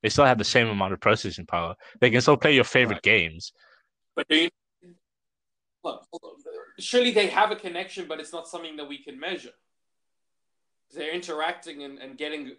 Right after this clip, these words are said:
Speaker 2: like, data. There is
Speaker 1: But
Speaker 2: some
Speaker 1: that,
Speaker 2: kind
Speaker 1: oh,
Speaker 2: of
Speaker 1: dude,
Speaker 2: connection
Speaker 1: you are
Speaker 2: between
Speaker 1: talking,
Speaker 2: me
Speaker 1: you are
Speaker 2: and my
Speaker 1: talking
Speaker 2: cat
Speaker 1: about
Speaker 2: that
Speaker 1: something, like, s-, of, of science fiction. You know?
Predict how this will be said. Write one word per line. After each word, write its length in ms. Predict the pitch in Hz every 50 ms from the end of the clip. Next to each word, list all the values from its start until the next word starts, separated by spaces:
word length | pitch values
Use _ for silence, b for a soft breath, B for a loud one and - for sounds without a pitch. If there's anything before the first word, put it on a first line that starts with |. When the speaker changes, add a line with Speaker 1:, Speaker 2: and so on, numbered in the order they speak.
| -
Speaker 2:
like, 300 | 127 131 127 123 120 _
data. 340 | - 139 151 160 131 123 120
There 120 | 120 127 131
is 180 | 143 151 143
Speaker 1:
But 100 | - 117
Speaker 2:
some 80 | 110 113
Speaker 1:
that, 140 | 120 - -
Speaker 2:
kind 180 | 135 127 113
Speaker 1:
oh, 20 | -
Speaker 2:
of 40 | -
Speaker 1:
dude, 140 | 120 110 95
Speaker 2:
connection 320 | - - - - 110 107
Speaker 1:
you 220 | 113 135 143 156
are 60 | 156 143
Speaker 2:
between 140 | 131 120
Speaker 1:
talking, 320 | 123 139 139 139 139 131 120
Speaker 2:
me 40 | 110 -
Speaker 1:
you 240 | - 107 117 131 135
are 40 |
Speaker 2:
and 140 | 127 131 131
my 120 | 127 127 123
Speaker 1:
talking 180 | - - 113
Speaker 2:
cat 140 | 107 104 -
Speaker 1:
about 220 | - 98 95 98 95
Speaker 2:
that 160 | 98 92 -
Speaker 1:
something, 600 | - - 120 107 - - - 104 101 98 95 92 - b b b b b b b b b _ _ _ _ _ _ _ -
like, 340 | 117 101 90 - - - - _ _ -
s-, 280 | - - - - - - - -
of, 220 | - 107 104 107 - - - - -
of 180 | 151 139 117
science 480 | - - - 135 127 123 113 117 110 -
fiction. 520 | - - 123 113 - - - 90 73 - _ _ _ _ _ _ _ _ _ _ _ _ _ _ _ _ _ _ _ _ _ _ _ _ _ _ _ _ _ _ _ _ _ _ _ _ _ _ _ _ _ _ _ _ _ _ _ _ -
You 80 | - 104
know? 280 | 101 98 101 98 104